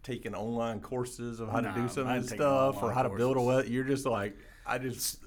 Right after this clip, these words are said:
Speaker 1: figured this
Speaker 2: So I
Speaker 1: out
Speaker 2: went
Speaker 1: as I
Speaker 2: through
Speaker 1: go."
Speaker 2: Squarespace, and, and, you know, <clears throat> yeah, I haven't always,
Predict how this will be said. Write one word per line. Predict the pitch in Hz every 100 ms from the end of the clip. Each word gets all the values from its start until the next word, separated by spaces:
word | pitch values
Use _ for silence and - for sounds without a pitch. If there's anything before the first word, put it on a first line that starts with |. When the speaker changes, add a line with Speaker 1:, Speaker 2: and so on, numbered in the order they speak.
| -
Speaker 1:
figured | 151 139 143
this | 135
Speaker 2:
So | 160
I | 170 208
Speaker 1:
out |
Speaker 2:
went | - 110
Speaker 1:
as |
I | 170
Speaker 2:
through | 160
Speaker 1:
go." | - 151
Speaker 2:
Squarespace, | 151 151 143 - 120 120 117 120 - -
and, | 131 120 120 113 113 -
and, | 127 127 131
you | 220 196
know, | 117 120 -
<clears throat> | - 220 165 - - - - - - - - -
yeah, | 143 156 185
I | 160
haven't | 190 165
always, | 156 156